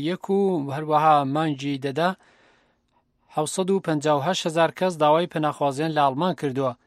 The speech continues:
Gelek welatê dîkê yekçetî Ewropa dûdilin lewey daxwa penaxwaz bi welateke werbigirin yan ne. Merkel li peyamekî hewtuaneyî vîdyoyî de emro şemê dilet, "Ême dibêt ser li nû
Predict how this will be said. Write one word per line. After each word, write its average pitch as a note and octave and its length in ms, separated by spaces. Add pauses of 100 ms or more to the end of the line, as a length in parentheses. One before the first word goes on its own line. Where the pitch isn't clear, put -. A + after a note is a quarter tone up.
(340)
Gelek E3+ 240
welatê D#3+ 420 (140)
dîkê C#3+ 220
yekçetî D3+ 480
Ewropa C#3+ 500
dûdilin E3 540
lewey D#3+ 520
daxwa D3+ 320
penaxwaz D3 600
bi C#3+ 120
welateke C#3 440 (120)
werbigirin C3+ 460
yan D3+ 240
ne. C#3 160 (760)
Merkel G#3 460
li F3+ 180
peyamekî F#3+ 600
hewtuaneyî D#3+ 720
vîdyoyî D3 420
de D3 60
emro C#3+ 400
şemê C#3 380
dilet, C#3+ 300 (560)
"Ême F#3 320
dibêt G#3 280
ser G#3+ 300
li D#3 140
nû D#3+ 100